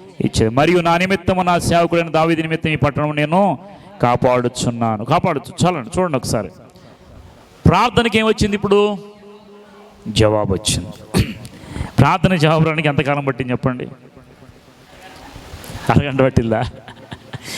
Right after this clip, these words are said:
నాకు తెలిసి వచ్చిన మనిషి చెప్పి వెళ్ళిపోవడానికి ఎంత టైం పట్టిద్ది? ఒక ఫైవ్ మినిట్స్, ఒక ఫైవ్ మినిట్స్ or టెన్ మినిట్స్లో లోపలేనండి,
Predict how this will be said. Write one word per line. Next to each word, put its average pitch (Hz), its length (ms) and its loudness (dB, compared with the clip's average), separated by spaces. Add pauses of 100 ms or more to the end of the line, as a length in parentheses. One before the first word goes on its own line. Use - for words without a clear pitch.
(440)
నాకు 165 120 4
తెలిసి 180 280 2
వచ్చిన 196 300 2
మనిషి 190 360 0
చెప్పి 170 220 -2
వెళ్ళిపోవడానికి 170 440 0
ఎంత 147 120 -6
టైం 165 160 -2
పట్టిద్ది? 147 500 -6 (840)
ఒక 151 160 2
ఫైవ్ 156 260 2
మినిట్స్, - 480 -2 (720)
ఒక 131 100 2
ఫైవ్ 139 200 2
మినిట్స్ 160 260 2
or 170 40 2
టెన్ 147 240 0
మినిట్స్లో 151 420 2
లోపలేనండి, 135 680 -2